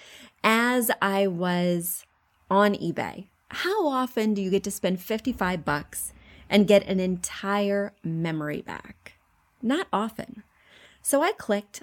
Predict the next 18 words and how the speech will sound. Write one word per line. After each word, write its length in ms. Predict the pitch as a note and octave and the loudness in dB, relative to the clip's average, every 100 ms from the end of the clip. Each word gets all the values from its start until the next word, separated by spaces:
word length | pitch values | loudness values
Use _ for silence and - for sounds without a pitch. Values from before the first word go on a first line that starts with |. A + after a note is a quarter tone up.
| _ | _
I 100 | D4 | -2
purchased, 640 | D#4 - F3 - E3+ - - | -2 -4 -4 -4 -10 -10 -10
and 180 | - G#3+ | -2 0
those 280 | D4 E4 - | 0 -2 -4
gosh 260 | G#3 F#3+ - | -4 -6 -4
darn 240 | F3+ F3 | -2 -4
cards 460 | - D#3+ E3 - - | -4 -4 -4 -4 -6
will 80 | |
be 140 | E3 D#3+ | -6 -6
cluttering 500 | - - B3 B3+ A#3 | -6 -4 0 0 0
up 100 | - | -2
my 140 | F3+ | -2
home 400 | F3+ F3 E3+ E3 - - - | -2 -2 -2 -4 -8 -20 0
in 160 | C4 | 2
five 640 | B3+ - C#4 A#3+ B3 B3 - | 2 2 0 0 -2 -6 -8
to 140 | B3 | -4
seven 440 | A#3 E3 E3 E3 - _ | -2 -2 -2 -6 -8 _
business 500 | D3 - D3+ D3 | -6 -4 -8 -10